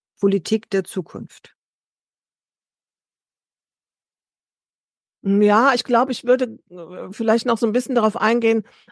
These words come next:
Speaker 2: Ähm, ihr seid ja engagiert an dem Thema auch die, ähm,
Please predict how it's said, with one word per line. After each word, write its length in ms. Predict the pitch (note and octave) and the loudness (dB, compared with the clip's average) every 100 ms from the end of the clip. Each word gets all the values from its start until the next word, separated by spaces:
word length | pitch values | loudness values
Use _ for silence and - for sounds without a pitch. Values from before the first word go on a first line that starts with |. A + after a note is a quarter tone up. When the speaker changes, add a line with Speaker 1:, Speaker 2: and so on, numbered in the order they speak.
| _ | _
Speaker 2:
Ähm, 340 | G#3+ G#3+ G#3+ G#3+ | 0 2 2 2
ihr 100 | G#3 | 2
seid 220 | A3+ A#3 | 2 2
ja 160 | A3 E3+ | -2 0
engagiert 500 | G#3 G3 A3+ A3+ G3+ | 0 0 0 -2 -2
an 120 | G3+ | -2
dem 160 | G#3 | -4
Thema 440 | G3+ A3 A3 G3+ - | 0 0 2 0 -2
auch 200 | G3 - | -4 -4
die, 440 | - G3 G3+ F#3+ - | -2 0 0 0 -2
ähm, 420 | F#3+ F#3+ F#3+ | -2 -2 -2